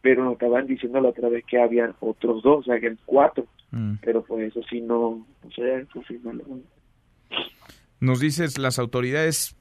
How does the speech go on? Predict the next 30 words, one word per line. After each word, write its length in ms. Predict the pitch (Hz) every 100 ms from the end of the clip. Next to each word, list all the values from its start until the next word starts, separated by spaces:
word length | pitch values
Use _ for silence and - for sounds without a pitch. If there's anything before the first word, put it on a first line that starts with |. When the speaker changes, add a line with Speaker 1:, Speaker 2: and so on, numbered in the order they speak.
| _
Speaker 2:
ni 220 | 131 139
sus 220 | 127 117 120
luces, 460 | 180 202 - 170
nadie 260 | 156 147 139
de 120 | 117
Pemex, 600 | - 160 165 165 151 -
nadie 280 | 139 139 127
del 140 | 113
gobierno 280 | 107 120 185
Speaker 1:
No, 60 | 180
nada, 160 | 190
Speaker 2:
federal, 200 | 190 175
Speaker 1:
nadie, 160 | 180 185
nadie 160 | 175 175
Speaker 2:
nadie 180 | 370 -
Speaker 1:
está 120 | 156
Speaker 2:
del 120 | -
gobierno 280 | - 120 123
del 100 | 156
Speaker 1:
comunicado. 300 | 151 143 139
Speaker 2:
estado. 40 | 151 -
¿Y 80 | 170
los 180 | 170
médicos? 500 | 196 226 214 233 233
¿Qué 100 | -
les 120 | 240 214
dicen 260 | 190 214
los 120 | 160 143
médicos? 800 | 143 117 - - - - - _ _ _ _ _ _ _ - - - - _ -
Speaker 1:
Eh, 760 | 147 147 143 139 139 135 131